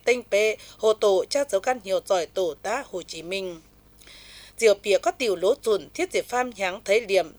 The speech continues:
rảnh dếm cho bến giang. Bành tàu miền màn Việt Nam,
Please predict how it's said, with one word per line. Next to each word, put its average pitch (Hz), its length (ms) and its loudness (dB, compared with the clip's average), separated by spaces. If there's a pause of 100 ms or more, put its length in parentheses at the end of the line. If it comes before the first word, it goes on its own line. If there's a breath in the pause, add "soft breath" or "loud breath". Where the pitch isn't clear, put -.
rảnh 175 260 0
dếm 175 240 -6
cho 233 220 -2
bến 185 200 -6
giang. 196 300 2 (320 loud breath)
Bành 269 180 4
tàu 240 180 4
miền 208 220 0
màn 190 380 0
Việt 175 220 2
Nam, 214 360 2